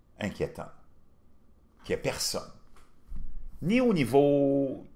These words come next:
de dirigeants, ni au niveau de médias, ni au niveau d'artistes, ni au niveau des avocats, de qui que ce soit qui a un certain pouvoir de représentation,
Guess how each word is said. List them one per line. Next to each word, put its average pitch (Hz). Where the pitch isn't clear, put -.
de 95
dirigeants, 92
ni 139
au 151
niveau 110
de -
médias, 82
ni 127
au 170
niveau 113
d'artistes, -
ni 240
au 247
niveau 185
des 104
avocats, 92
de 85
qui 180
que -
ce 107
soit 127
qui 107
a 85
un 104
certain -
pouvoir 123
de 98
représentation, 107